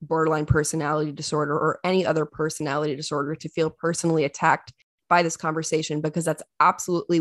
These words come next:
not what our intention is. These disorders, when they're properly treated and addressed, can be totally manageable, and people can lead a healthy and fulfilling life.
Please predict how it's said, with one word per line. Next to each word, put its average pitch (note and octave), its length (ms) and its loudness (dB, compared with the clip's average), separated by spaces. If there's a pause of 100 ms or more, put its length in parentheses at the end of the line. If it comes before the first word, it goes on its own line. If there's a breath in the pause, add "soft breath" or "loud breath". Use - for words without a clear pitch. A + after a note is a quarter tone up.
(120)
not F3 480 6 (100)
what E3 400 2
our D#3+ 160 0
intention E3 440 -4
is. C4+ 380 -2 (1600)
These G#3 300 -4
disorders, G#3+ 680 2
when F3 160 -2
they're E3+ 120 2
properly E3+ 580 -2
treated F3 420 -4
and D#3 120 -6
addressed, E3+ 640 -2 (320)
can E3+ 240 -4
be E3 140 -6
totally A3+ 460 0
manageable, G3 680 0 (140)
and E3+ 160 -2
people G#3 240 0
can F#3 260 -4
lead F#3+ 380 -2 (160)
a F3 60 -4
healthy F3+ 460 0
and D#3 140 0
fulfilling E3 480 2
life. F#3+ 340 2